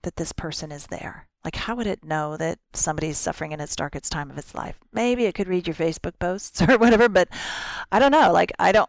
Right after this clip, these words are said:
I don't know that I want an A I to decide what I need emotionally. Um, it could know, it could feed me insights into my audience I had not considered,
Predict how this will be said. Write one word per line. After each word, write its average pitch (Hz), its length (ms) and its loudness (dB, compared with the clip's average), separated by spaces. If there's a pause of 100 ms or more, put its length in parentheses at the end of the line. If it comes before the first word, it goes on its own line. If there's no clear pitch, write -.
I 202 80 4
don't 240 280 -2
know 269 180 0
that 180 140 4
I 160 80 2
want 160 200 0
an 160 80 0
A 160 240 -2
I 156 180 -2
to 156 100 -2
decide - 360 -2
what 156 140 -6
I 151 140 -2
need 147 240 -10
emotionally. 147 1040 -8 (440)
Um, 160 600 -2
it - 200 -2
could 269 220 0
know, 214 300 0
it - 180 0
could 233 240 -4
feed 233 540 -4
me 185 340 -4
insights 190 600 -2
into 165 200 -6
my 165 180 0
audience 156 400 -2
I 151 80 0
had 151 160 -2
not - 200 -4
considered, - 760 -2